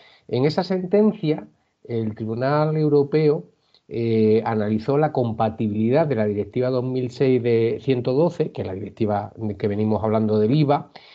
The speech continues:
con, eh, esa compatibilidad con los principios de la tutela judicial efectiva, de la igualdad de armas, eh, que se recoge en el artículo cuarenta y siete de la Carta de los Derechos Fundamentales de la Unión Europea.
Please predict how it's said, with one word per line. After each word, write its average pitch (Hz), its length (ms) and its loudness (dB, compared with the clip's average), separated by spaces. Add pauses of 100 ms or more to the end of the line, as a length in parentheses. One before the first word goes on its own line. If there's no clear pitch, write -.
(260)
con, 175 380 2
eh, 123 320 -4
esa 156 180 -6
compatibilidad 160 560 -6
con 156 160 -4
los 143 120 -2
principios 143 440 -2
de 135 60 0
la 110 140 -4
tutela 175 580 0
judicial 180 480 -2
efectiva, 190 640 -4
de 120 240 0
la 113 100 4
igualdad 110 460 2
de 160 160 0
armas, 190 400 -2 (480)
eh, 104 280 -2
que 110 120 -6
se 151 120 -2
recoge 151 380 -4
en 151 120 -6
el 113 80 -6
artículo 123 380 -4
cuarenta 139 300 -4
y - 20 -6
siete 131 240 -6
de 139 60 -2
la 113 160 -2
Carta 123 540 -2
de 113 180 -2
los 123 200 0
Derechos 117 500 -2
Fundamentales 110 640 -4
de 110 80 0
la 107 80 -4
Unión 104 280 -2
Europea. 95 540 -4